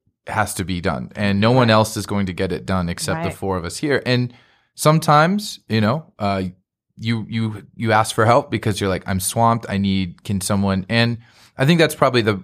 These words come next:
Speaker 1: one of the, my favorite things about the group is the level of support and, and care and love for each person. It just shows through, especially on those times when you're like, "Hey guys,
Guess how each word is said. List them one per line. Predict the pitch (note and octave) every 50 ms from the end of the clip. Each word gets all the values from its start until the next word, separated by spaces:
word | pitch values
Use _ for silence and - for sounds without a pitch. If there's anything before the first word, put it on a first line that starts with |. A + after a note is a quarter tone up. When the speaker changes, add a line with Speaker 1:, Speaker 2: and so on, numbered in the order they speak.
| - -
Speaker 1:
one | A#2+ A2+ A2
of | G#2+
the, | G2+ G2 F#2 F2+ - - _
my | G2 G#2 G2+
favorite | G2 - B2 A#2 G#2+ A2 -
things | A2 G#2+ G2 F#2+
about | E2 F2 G2 A2 A2+ -
the | F#2+
group | - F2+ E2 D2+ - _ -
is | - F#2+ F#2 F2+ F2+ F#2 -
the | - F#2+
level | F#2 G2+ G#2+ G#2+ A2 G#2+ G#2
of | F#2
support | - - G#2+ F#2 - - F2 F#2 G2 G#2 - - _ _ _ _ _ _ _ _ _ -
and, | G#2+ G2+ F#2+ F2+ F2 -
and | F#2+ F#2 F2+
care | - - G2+ G2+ G2 G2 G2+ F#2+ - -
and | F#2+ F2+ F2 F#2
love | G#2+ A#2 C#3 C#3
for | - G2+
each | G2+ G2+ -
person. | - D#3 E3+ E3 - - G2 F#2 F2+ - - _
It | A2+ G#2+ G2+
just | A2 G#2 - - - _ _ _ -
shows | - - B2 G#2 G2 F#2 -
through, | - B2+ C3+ B2 G#2
especially | G2+ - - A2+ G#2+ - - A2 G2+ G2
on | F#2+ F#2
those | F#2 F2+ F2 -
times | - G#2 G2+ F#2+ F#2 F2+ - -
when | F2
you're | F2
like, | E2+ F2 -
"Hey | - A2 G2+
guys, | F2 F2+ F2 E2 E2+ - -